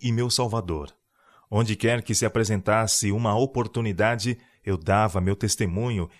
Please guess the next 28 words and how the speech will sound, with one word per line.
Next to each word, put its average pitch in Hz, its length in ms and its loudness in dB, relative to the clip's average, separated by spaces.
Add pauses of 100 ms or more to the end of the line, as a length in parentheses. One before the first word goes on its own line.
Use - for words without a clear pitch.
e 107 140 2
era 120 160 2
grandemente 123 760 -2
abençoada. 80 760 -2 (460)
Por 226 160 0
vezes, 110 580 -2
o 113 100 0
Espírito 123 540 -2
do 117 100 -4
Senhor 110 440 0
vinha 113 240 -4
sobre 110 320 0
mim 139 160 0
com 139 260 -2
tal 170 220 0
poder 147 520 0 (360)
que - 100 -12
minhas 107 240 0
forças 117 500 0
diminuíam. 135 720 -2 (640)
Para 101 140 -4
alguns 101 400 0
que 104 100 0
haviam 95 220 -2
saído 101 340 0
das 98 220 0
igrejas 95 480 0
tradicionais, 101 800 0